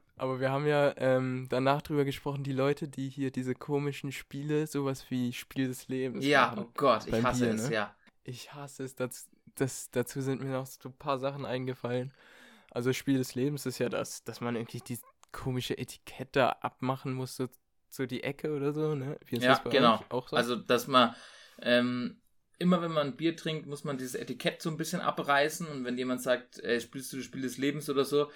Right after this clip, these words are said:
Speaker 2: dann ist egal, was du antwortest, du musst das
Speaker 1: Ja,
Speaker 2: Bier exen
Speaker 1: und
Speaker 2: oder
Speaker 1: das
Speaker 2: so ein
Speaker 1: ist
Speaker 2: Scheiß.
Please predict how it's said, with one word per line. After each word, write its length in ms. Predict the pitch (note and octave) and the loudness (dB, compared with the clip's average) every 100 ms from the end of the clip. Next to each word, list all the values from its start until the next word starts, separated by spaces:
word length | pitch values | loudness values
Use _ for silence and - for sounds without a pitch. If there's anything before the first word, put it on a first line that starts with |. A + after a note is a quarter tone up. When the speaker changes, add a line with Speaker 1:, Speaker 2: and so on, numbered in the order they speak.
| - - | -20 -8
Speaker 2:
dann 400 | - A#2 A2+ - _ _ _ _ - | -2 0 0 -4 _ _ _ _ -12
ist 120 | A2+ | -6
egal, 220 | B2+ B2+ | 4 4
was 120 | C3+ - | 4 2
du 80 | |
antwortest, 400 | B2+ C3 C3 B2+ | 2 2 2 0
du 40 | C3 | 0
musst 140 | B2+ | -4
das 80 | B2+ | -2
Speaker 1:
Ja, 60 | B2+ | 0
Speaker 2:
Bier 180 | C3 A#2+ | 4 4
exen 220 | A2 B2+ | 4 2
Speaker 1:
und 60 | B2+ | 2
Speaker 2:
oder 80 | |
Speaker 1:
das 80 | D3 | 2
Speaker 2:
so 60 | - | 0
ein 60 | |
Speaker 1:
ist 60 | G#2 | -2
Speaker 2:
Scheiß. 340 | G#2 F#2+ - | -2 -2 -6